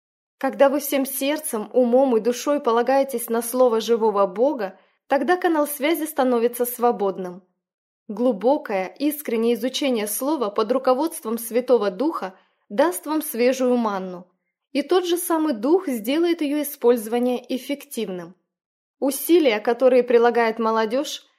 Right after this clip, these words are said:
чтобы воспитать у себя высокие святые стремления, будут вознаграждены. Кто настойчиво работает в этом направлении, стараясь постичь Слово Божье,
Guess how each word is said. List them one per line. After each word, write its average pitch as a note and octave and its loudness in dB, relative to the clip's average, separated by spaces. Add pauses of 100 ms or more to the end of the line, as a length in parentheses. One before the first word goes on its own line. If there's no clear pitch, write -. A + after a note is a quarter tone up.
чтобы B3+ 2
воспитать C4+ 0
у B3 -6
себя A3 0
высокие A#3+ 0
святые A3+ -2
стремления, A#3 0 (180)
будут B3+ 0
вознаграждены. A#3 0 (640)
Кто C#4+ 2
настойчиво C4 0
работает A3+ 2
в G#3 -2
этом A#3 2
направлении, A#3 -2 (160)
стараясь F4+ 0
постичь C#4+ -2
Слово A#3+ 4
Божье, C#4 -4